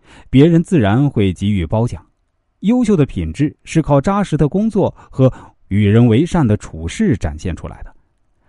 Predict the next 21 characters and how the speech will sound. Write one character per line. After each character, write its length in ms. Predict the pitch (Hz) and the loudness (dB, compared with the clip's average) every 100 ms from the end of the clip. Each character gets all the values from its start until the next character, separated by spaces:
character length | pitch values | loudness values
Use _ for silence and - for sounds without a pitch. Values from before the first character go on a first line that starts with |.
| _ - - | _ -12 -2
一 120 | 220 | 0
个 140 | 233 | 2
自 240 | 220 277 196 | 2 2 0
诩 200 | - 98 | 0 0
道 200 | 147 127 | 0 2
德 120 | 131 | 0
品 240 | - 92 | -2 -4
质 160 | 87 110 | -2 -2
卓 160 | 104 120 | 0 2
越 140 | 131 | 2
的 140 | 101 | 2
人， 200 | 85 92 | -2 -2
在 220 | 107 113 110 | 0 -2 0
工 180 | 160 | -2
作 200 | 160 127 | 0 0
中 280 | 107 127 127 | 2 2 2
却 300 | 123 101 87 | 0 -2 -2
不 140 | 80 151 | -4 -4
负 160 | 143 | -4
责 160 | 98 | -4
任 120 | 95 | -6